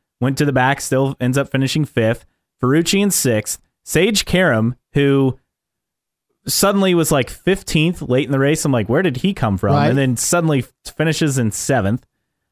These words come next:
Speaker 1: Uh, Juan Pablo Montoya in ninth. Again, same thing. Never really saw him run better than maybe, like, eighteenth, and then he finishes in ninth. And then Tony Kanaan, who, uh, did he also have to get emergency service, or he had some
Speaker 2: Yeah,
Speaker 1: sort of
Speaker 2: he had
Speaker 1: issue?
Speaker 2: some issue. Did you mention Ferrucci?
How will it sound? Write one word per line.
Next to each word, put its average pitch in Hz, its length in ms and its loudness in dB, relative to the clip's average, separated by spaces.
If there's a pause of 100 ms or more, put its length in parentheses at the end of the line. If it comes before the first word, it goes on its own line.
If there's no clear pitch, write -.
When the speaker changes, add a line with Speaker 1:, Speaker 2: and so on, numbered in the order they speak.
(180)
Speaker 1:
Uh, 117 320 2
Juan 170 360 2
Pablo 185 320 2
Montoya 175 520 2
in 139 200 2
ninth. 120 360 2
Again, 120 300 2
same 156 340 0
thing. 135 500 0
Never 147 320 2
really 156 320 2 (200)
saw 143 380 2
him 135 260 0
run 139 280 2
better 135 240 4
than 127 180 0
maybe, 127 220 2
like, 120 260 0
eighteenth, 135 500 -2
and 113 140 0
then 113 100 0
he 123 160 0
finishes 120 460 -2
in 107 120 0
ninth. 92 300 -2 (380)
And 165 80 0
then 180 100 2
Tony 208 280 2
Kanaan, 170 540 0
who, 147 360 2 (600)
uh, 127 420 2 (1000)
did 151 140 2
he 180 180 0
also 170 380 2
have 170 180 -2
to 165 100 0
get 156 160 0
emergency 143 540 0
service, 156 400 0
or 117 120 0
he 151 140 2
had 185 180 2
some 208 500 2
Speaker 2:
Yeah, 151 100 2
Speaker 1:
sort 151 140 2
of 151 60 2
Speaker 2:
he - 20 2
had 135 100 4
Speaker 1:
issue? 127 180 0
Speaker 2:
some 165 220 4
issue. 143 460 2
Did 151 180 2
you 180 80 4
mention 196 320 2
Ferrucci? 226 580 2